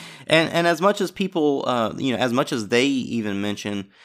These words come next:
like, Jay and Heather, Heather Bodie at Overcome and Run and Mike Stefano at Obstacle Running Adventures, they don't,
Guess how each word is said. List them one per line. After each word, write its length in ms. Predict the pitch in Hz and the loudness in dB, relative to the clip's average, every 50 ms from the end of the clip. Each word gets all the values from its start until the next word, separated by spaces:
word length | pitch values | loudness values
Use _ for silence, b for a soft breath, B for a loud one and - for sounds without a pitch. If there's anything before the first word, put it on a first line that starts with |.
| b b b - | b b b -4
like, 180 | 101 98 95 | -4 -2 -2
Jay 240 | 101 117 113 110 101 | 0 0 2 2 0
and 100 | 95 104 | -2 -2
Heather, 220 | 104 98 95 - - | -2 -4 -4 -4 -6
Heather 260 | - 117 110 101 98 | -4 -2 0 0 0
Bodie 440 | 92 117 135 135 117 107 104 101 95 | 2 2 2 2 2 2 2 0 0
at 240 | 87 85 - - - | -2 -2 -4 -4 -6
Overcome 320 | 104 92 92 - 107 101 | -6 -6 -4 -6 -4 -4
and 120 | 95 92 | -4 -2
Run 400 | 101 110 113 113 110 110 107 - - | 0 0 2 2 2 0 0 -2 -6
and 320 | - 92 92 90 92 92 92 | -6 -8 -6 -6 -6 -8 -8
Mike 160 | 87 - - | -10 -10 -10
Stefano 520 | - 107 101 - 101 95 90 95 107 110 - | -8 -8 -6 -6 -4 -4 -4 -4 -4 -4 -6
at 240 | - 90 87 - - _ _ _ _ _ _ _ - | -6 -8 -8 -10 -14 _ _ _ _ _ _ _ -12
Obstacle 280 | - 95 - - 90 | -10 -10 -10 -8 -6
Running 300 | 85 98 101 98 98 92 | -4 -2 -2 -2 -2 -4
Adventures, 460 | 90 82 92 95 92 92 90 87 - - B B B B B B B | -4 -4 -4 -6 -6 -4 -6 -8 -8 -10 B B B B B B B
they 200 | - - 110 110 | -6 -2 0 0
don't, 240 | 127 151 151 - | 2 0 0 -2